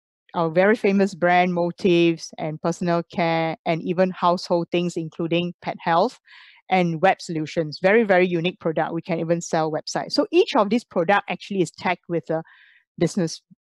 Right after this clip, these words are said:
a point called business volume. And the s-, second thing to create is another point called internet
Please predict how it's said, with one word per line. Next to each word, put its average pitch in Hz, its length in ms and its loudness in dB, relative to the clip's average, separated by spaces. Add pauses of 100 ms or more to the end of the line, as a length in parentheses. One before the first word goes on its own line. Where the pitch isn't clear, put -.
(100)
a 175 100 -6
point 190 480 0
called 170 280 0
business 156 360 -6
volume. 143 380 -10 (460)
And 170 100 -2
the 160 40 -4
s-, - 260 -12
second 202 380 2
thing 208 160 2
to 190 120 -10
create 170 420 -2
is 160 220 -8
another 214 340 4
point 220 380 2
called 196 320 2
internet 208 500 2